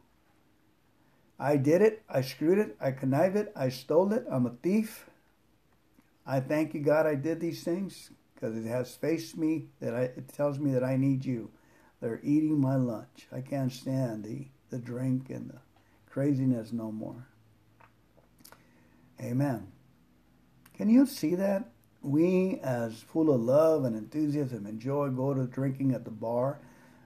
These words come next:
and then we run out of the resources of love, joy, enthusiasm, and then we start with hatred and rage and brawling and fighting and, and craziness.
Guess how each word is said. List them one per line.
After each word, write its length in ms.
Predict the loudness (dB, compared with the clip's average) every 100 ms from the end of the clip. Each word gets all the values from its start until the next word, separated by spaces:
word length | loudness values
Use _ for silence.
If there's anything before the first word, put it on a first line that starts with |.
| -6
and 140 | 0
then 140 | 2 4
we 140 | 2
run 280 | 2 2 4
out 140 | 4
of 100 | 4
the 100 | 2
resources 680 | 2 0 0 -2 -2 -4 -10
of 160 | -10 -2
love, 420 | 0 2 0 -2
joy, 160 | 0
enthusiasm, 840 | 0 -2 -2 0 2 0 0 -4 -6
and 100 | -8
then 120 | -8
we 80 | -8
start 340 | -4 -4 -2
with 160 | -8 -14 -18 -20 -20 -20 -14
hatred 560 | 0 0 0 -2 -2
and 260 | -2 -4 -4
rage 560 | -2 0 0 0 -4 -10
and 260 | -12 -14 -16 -6
brawling 500 | 0 2 2 0 -4
and 120 | -8 -8
fighting 640 | -4 0 0 -2 -4 -6
and, 1000 | -10 -14 -16 -16 -14 -14 -14 -14 -14 -10
and 160 | -10 -8
craziness. 840 | -2 0 0 2 0 -2 -6 -10